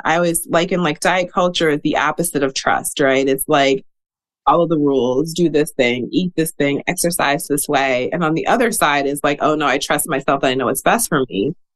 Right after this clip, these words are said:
It's, and, and that's where freedom and liberation lay on that side, right? And in diet culture lie the rules and the regimentation. And so even the process of, like, trusting ease for myself, it came in, like, in-, incremental things, right? So,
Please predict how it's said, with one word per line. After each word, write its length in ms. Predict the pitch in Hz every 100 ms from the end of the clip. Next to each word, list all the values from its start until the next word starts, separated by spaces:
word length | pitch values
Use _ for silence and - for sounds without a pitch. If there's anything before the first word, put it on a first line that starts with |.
| _ _ _
It's, 240 | 156 151
and, 280 | - 131 151
and 120 | 139
that's 220 | 175 196 170
where 240 | 156 - - -
freedom 320 | 185 165 151
and 100 | 151
liberation 440 | 147 165 202 175
lay 120 | 156
on 100 | 139
that 220 | 180 247 -
side, 260 | 139 123
right? 160 | 135 147
And 100 | 151
in 60 | 135
diet 260 | 127 110
culture 320 | 170 175 156
lie 220 | 147 135 135
the 100 | 135
rules 380 | 151 135 127
and 60 | 151
the 60 | 120
regimentation. 920 | 123 123 107 - 175 - 104 90 - _ _ _ -
And 160 | 175
so 320 | 175 170 151 -
even 320 | 180 190 196 196 170
the 80 |
process 540 | 160 165 151 - 160 170
of, 120 | 160
like, 520 | 160 147 143 143 135 _ -
trusting 560 | - 165 - 180 156 -
ease 380 | 175 170 202 -
for 140 | 156
myself, 760 | 147 135 - 139 135 135 143 - _ _ -
it 140 | -
came 240 | - 185
in, 80 | 180
like, 160 | 165 -
in-, 220 | 143 185 -
incremental 680 | 180 - 165 151 202 - -
things, 340 | 104 90 156
right? 400 | 147 139 165 - - - _ _ _ _
So, 840 | - 208 185 170 165 165 165 196